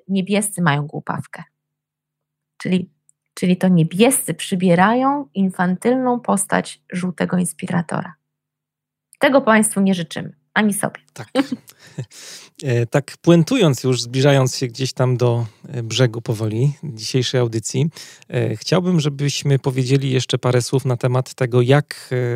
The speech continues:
Speaker 2: e, sobie przeprowadzić taki, mm, test, gdzie go można zrobić. Już trochę żeśmy wspominali, ale jakbyś mogła parę słów powiedzieć, gdzie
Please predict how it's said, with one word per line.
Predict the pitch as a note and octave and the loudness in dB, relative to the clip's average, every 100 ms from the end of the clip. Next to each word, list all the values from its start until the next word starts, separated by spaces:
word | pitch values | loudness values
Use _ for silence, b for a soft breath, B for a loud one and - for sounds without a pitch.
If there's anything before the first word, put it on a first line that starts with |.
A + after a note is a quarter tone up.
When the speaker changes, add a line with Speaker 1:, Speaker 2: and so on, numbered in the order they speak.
| B2+ | -6
Speaker 2:
e, | A2+ | -10
sobie | - A#2 B2 | -8 -6 -4
przeprowadzić | - B2+ B2+ A#2+ B2 A2+ C3 | -4 -4 0 2 0 -2 -10
taki, | - A#2+ - A#2+ B B B B B - | -10 -10 -8 -10 B B B B B -8
mm, | A#2+ A2 G#2+ | -4 -2 -2
test, | - B2+ - - - | 2 2 0 -8 -8
gdzie | B2 A2+ | -2 0
go | B2 | 2
można | B2 A#2 B2 | 2 2 0
zrobić. | A2 A#2+ G#2+ B2+ D3 - | 0 0 -2 -4 -4 -8
Już | - A2+ | -8 -8
trochę | - C3 B2+ | -6 -2 -2
żeśmy | A2+ B2+ | -2 -4
wspominali, | A#2+ - C3 E3 C3+ A#2+ | -6 -2 2 4 4 2
ale | B2 A#2+ | -2 -2
jakbyś | A2+ A2+ - | -4 -8 -4
mogła | C3+ B2+ | 0 0
parę | B2+ B2 | 0 -2
słów | A2+ C3 | -2 -6
powiedzieć, | - A#2+ B2 A#2+ B2+ | -6 -6 -6 -8 -10
gdzie | C#3 C#3 | 0 2